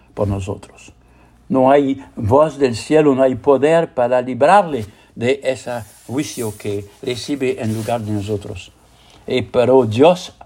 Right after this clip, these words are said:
ahora, eh, dice, "El celo de Jehová de los ejércitos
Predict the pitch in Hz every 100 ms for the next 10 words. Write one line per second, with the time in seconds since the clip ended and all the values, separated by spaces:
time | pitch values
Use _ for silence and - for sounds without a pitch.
0 | - 117 143 156 92 - _ _ _ _
1 | _ _ _ 107 110 127 - 113 113 107
2 | - 190 165 131 120 120 131 123 110 113
3 | - 107 104 95 139 139 117 -